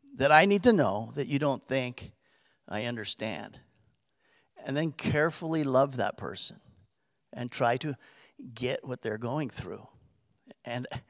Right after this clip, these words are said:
I believe that's what the Lord <laughs> did all the time. He sat with people,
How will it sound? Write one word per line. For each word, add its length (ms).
I 160
believe 400
that's 220
what 120
the 80
Lord 260
<laughs> 80
did 100
all 140
the 100
time. 400
He 120
sat 320
with 180
people, 360